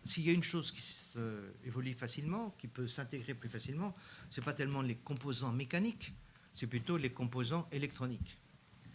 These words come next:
Et ça, euh, euh, dans un boîtier, euh, le cœur peut changer plus facilement, à condition, bien évidemment, qu'il y ait compatibilité entre les améliorations apportées par des, euh,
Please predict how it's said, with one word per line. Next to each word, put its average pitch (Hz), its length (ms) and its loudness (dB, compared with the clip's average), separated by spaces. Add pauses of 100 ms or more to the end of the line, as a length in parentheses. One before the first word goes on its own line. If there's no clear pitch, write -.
(320)
Et 120 100 2
ça, 190 380 4
euh, 113 100 0 (140)
euh, 113 140 2 (380)
dans 135 200 2
un 127 60 4
boîtier, 180 560 4 (160)
euh, 107 240 -6
le 113 120 0
cœur 165 300 2
peut 123 220 2
changer 120 340 2
plus 151 160 -2
facilement, 123 440 0 (680)
à 113 60 -4
condition, 120 420 2
bien 123 180 4
évidemment, 123 540 2
qu'il - 340 4
y 123 80 4
ait 117 280 2
compatibilité 120 840 0
entre 123 280 0
les 110 200 2
améliorations 123 680 0
apportées 117 480 -2
par 104 220 0
des, 107 300 -4 (100)
euh, 107 100 -2